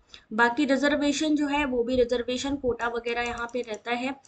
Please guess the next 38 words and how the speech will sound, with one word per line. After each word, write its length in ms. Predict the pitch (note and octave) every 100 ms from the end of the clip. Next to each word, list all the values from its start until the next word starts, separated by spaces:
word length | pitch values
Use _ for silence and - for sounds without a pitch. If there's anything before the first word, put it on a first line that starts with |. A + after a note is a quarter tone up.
| - D4+ -
ईडब्ल्यूएस 600 | D4 C#4+ C#4+ C#4 C4+ C4
के 140 | C#4
लिए 160 | C4+ C4
ten 240 | C4 C4
percent, 480 | C4 C4 C4 C4+ B3+
backward, 540 | A3+ A3+ B3 B3 B3
अ, 160 | B3 A#3+
नॉन 360 | A#3+ A#3 A#3+ B3+
क्रीमी 320 | C4+ C4 B3
लेयर 220 | A#3 A#3
के 140 | -
लिए 140 | A#3 A#3
ट्वेंटी 320 | A#3 A3+ A#3
सेवन 420 | A3+ A3 A3+ C4+
परसेंट 420 | C#4 C#4 C4+ C4
रहता 280 | A#3+ A#3 A#3
है, 240 | A#3+ B3+ C#4 - - - -
है 60 | D#4
ना। 180 | G#4 - - _ _ _ _ _ _ - - -
Schedule 360 | - D4+ D4 D#4
cast 300 | D4 C#4 -
के 80 |
लिए 120 | D4 D4
पन्द्रह 340 | C#4+ C4+ C#4
percent, 460 | C4+ C4+ C4 D4 D4
schedule 360 | C#4 A#3+ B3
tribe 300 | A#3 A#3+ A#3+ A#3+
के 80 | C4
लिए 100 | B3
सेवन 260 | A#3+ A3+
पॉइंट 340 | A3+ A3 A3+ A3+
फ़ाइव 340 | - B3+ B3+
फ़ाइव 320 | C4 A3+ A3 -
परसेंट, 500 | B3 B3 - C4+ D4 - - -
अ, 260 | A#3+ B3 B3
पर्सन 500 | A#3+ C#4+ C#4 E4+ D#4+
with, 400 | D#4 C4 - B3
अ, 200 | A#3+